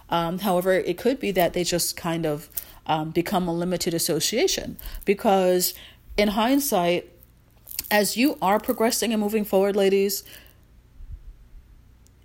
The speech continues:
your focus is gonna be, um, at a certain place, right?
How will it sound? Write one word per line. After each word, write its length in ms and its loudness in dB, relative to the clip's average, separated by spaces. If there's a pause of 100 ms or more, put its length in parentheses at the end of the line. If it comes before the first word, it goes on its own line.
(640)
your 400 2
focus 540 0
is 100 0
gonna 220 -2
be, 600 -2 (640)
um, 680 -4 (720)
at 120 2
a 40 0
certain 340 0
place, 380 -4
right? 320 -2